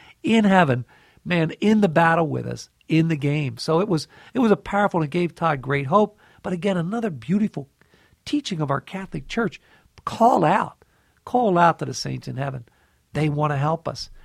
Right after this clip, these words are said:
And they're just waiting for us to do what? Knock, seek, ask. Don't be afraid. Don't, don't, don't.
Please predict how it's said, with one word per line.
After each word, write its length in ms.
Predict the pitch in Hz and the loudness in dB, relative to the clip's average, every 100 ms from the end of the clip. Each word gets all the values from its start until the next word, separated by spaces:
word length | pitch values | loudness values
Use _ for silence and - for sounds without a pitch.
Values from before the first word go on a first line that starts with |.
| - | -8
And 120 | 165 | -2
they're 80 | 170 | 0
just 140 | 139 | 0
waiting 380 | 139 175 214 131 | 2 2 2 -2
for 160 | - | -4
us 120 | 147 - | -4 -4
to 100 | 139 | -4
do 140 | 151 | 0
what? 240 | 165 214 _ _ | 0 -2 _ _
Knock, 400 | 120 120 285 - _ _ | -8 -4 -4 -6 _ _
seek, 480 | - - 131 175 - _ _ | -12 -4 -4 -4 -10 _ _
ask. 420 | - 123 104 - _ _ _ - | -8 -8 -8 -14 _ _ _ -2
Don't 360 | 180 202 - | 0 0 0
be 140 | - 202 | -2 0
afraid. 640 | 190 208 202 196 175 117 | -2 0 2 2 0 -4
Don't, 300 | - 196 214 | -6 -6 -6
don't, 240 | - 202 190 | -2 -2 0
don't. 180 | 202 | -4